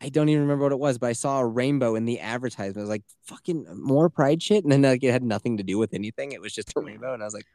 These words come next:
Speaker 1: "Oh."
Speaker 2: Well, just, like, sometimes I'll see something that's really cute that, like, has rainbow coloring to it. I'm just like,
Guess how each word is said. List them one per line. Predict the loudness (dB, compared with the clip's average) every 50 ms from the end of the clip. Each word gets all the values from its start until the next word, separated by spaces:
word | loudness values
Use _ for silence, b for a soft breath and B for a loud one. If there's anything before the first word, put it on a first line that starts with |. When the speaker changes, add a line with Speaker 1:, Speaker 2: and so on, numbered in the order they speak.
| _ _ -6
Speaker 1:
"Oh." | -4 -2 0
Speaker 2:
Well, | 0
just, | 0 0 0 2
like, | 2 0 0
sometimes | 2 2 2 2 2 2 0 0 0
I'll | 0 0
see | 0 -2 -4 -8 -6
something | -4 -4 -4 -4 -4 -6 -4
that's | -4 -4 -6 -6
really | -10 -10 -8 -6 -4 -4 -4 -4
cute | -6 -8 -8 -6 -4 -4 -4 -4
that, | -4 -4 -4 -4
like, | -4 -6 -6 -4
has | -2 -2 -2 -2 -4 -8
rainbow | -8 -8 -6 -6 -4 -4 -4 -6
coloring | -6 -6 -8 -6 -6 -6 -6 -8 -10 -10
to | -10 -10
it. | -10
I'm | -8 -10
just | -10 -10 -10
like, | -12 -12